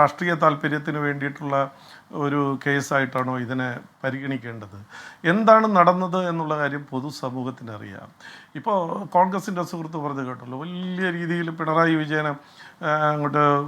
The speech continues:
ഈ ആ അഴിമതി ആരോപണമൊക്കെ ഉന്നയിക്കുമ്പോൾ ഞാൻ ചോദിക്കട്ടെ, ഇത്രയും മോശമായിട്ടുള്ള അല്ലെങ്കിൽ ഇത്രയും അഴ-,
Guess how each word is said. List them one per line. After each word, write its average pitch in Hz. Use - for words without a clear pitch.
ഈ -
ആ 156
അഴിമതി 151
ആരോപണമൊക്കെ 143
ഉന്നയിക്കുമ്പോൾ 139
ഞാൻ 226
ചോദിക്കട്ടെ, 190
ഇത്രയും 208
മോശമായിട്ടുള്ള 160
അല്ലെങ്കിൽ 160
ഇത്രയും 165
അഴ-, 160